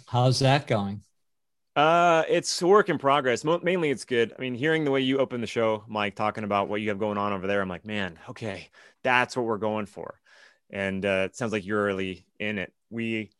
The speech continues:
Speaker 2: our community is starting to form. I mean, we really have some amazing, we know amazing people up here in North Idaho. The community in North Idaho, the communities are, uh,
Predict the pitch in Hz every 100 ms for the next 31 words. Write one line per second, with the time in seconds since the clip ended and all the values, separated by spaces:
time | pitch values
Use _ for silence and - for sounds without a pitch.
0 | _ _ _ _ _ _ - 135 127 143
1 | 170 175 147 123 127 117 101 110 104 110
2 | 127 131 110 107 104 127 127 107 104 95
3 | 113 101 98 101 104 101 98 92 113 117
4 | 98 101 95 92 95 92 90 90 - 90
5 | 85 90 92 85 82 82 87 - 117 107
6 | 98 92 90 90 90 82 78 _ _ _
7 | _ - 113 107 95 110 107 92 80 -
8 | _ _ _ - 92 87 82 78